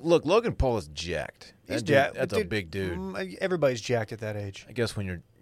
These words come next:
Speaker 1: when your job is just being on YouTube, I don't know. I'm, I'm, I'm sounding like a bitter bitch.
Speaker 2: You, you, well, you are, but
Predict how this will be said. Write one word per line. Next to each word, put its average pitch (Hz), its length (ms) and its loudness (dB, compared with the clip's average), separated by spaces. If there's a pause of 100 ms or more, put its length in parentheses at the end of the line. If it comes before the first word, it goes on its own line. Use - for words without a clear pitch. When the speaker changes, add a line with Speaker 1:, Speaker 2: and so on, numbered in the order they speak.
(220)
Speaker 1:
when 107 100 -8
your 90 80 -6
job 92 380 -2
is 80 140 -8
just 85 220 -10
being 92 180 -4
on 82 240 -8 (120)
YouTube, 82 460 -10 (960)
I 110 60 -6
don't 80 100 -6
know. 67 80 -10
I'm, 82 160 -10
I'm, 87 220 -10 (140)
I'm 85 80 -12
sounding 82 280 -8
like 73 120 -10
a 76 60 -14
bitter 78 320 -8 (600)
bitch. 165 160 -4
Speaker 2:
You, 151 240 0
you, 175 140 -10
well, 202 140 6
you 175 200 4
are, 127 120 6
but 123 300 2